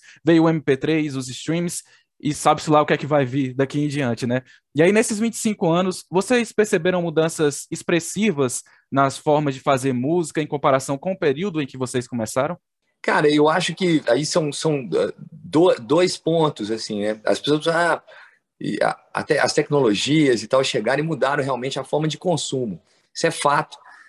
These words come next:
Speaker 2: É, a gente, quando começou o primeiro disco, a gente, a primeira notícia foi que a gente não teria vinil. Ó, não vai ter vinil.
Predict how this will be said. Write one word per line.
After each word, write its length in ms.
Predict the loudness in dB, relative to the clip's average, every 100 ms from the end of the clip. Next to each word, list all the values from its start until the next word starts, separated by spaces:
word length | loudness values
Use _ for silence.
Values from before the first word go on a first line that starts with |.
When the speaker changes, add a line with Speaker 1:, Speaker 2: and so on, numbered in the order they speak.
| -20 _
Speaker 2:
É, 220 | 0 2 4
a 120 | 2
gente, 240 | 2 0
quando 200 | 0 0
começou 500 | 2 0 2 2 2
o 40 | 2
primeiro 320 | 0 0 0
disco, 500 | -2 -2 -2 -2 -2 0
a 80 |
gente, 580 | -2 -2 -2 0 -2 -4 -10
a 100 | -6
primeira 340 | -2 2 2
notícia 400 | 2 0 -2 -2
foi 120 | -2
que 80 | 0
a 20 |
gente 240 | 0 -2 0
não 160 | 0
teria 300 | 2 2 2
vinil. 500 | 0 0 0 0 -2 -6 _ _ _ _ _ _ -2
Ó, 140 | 0
não 100 | 2
vai 140 | 2 0
ter 160 | 0
vinil. 400 | 0 -2 -2 -6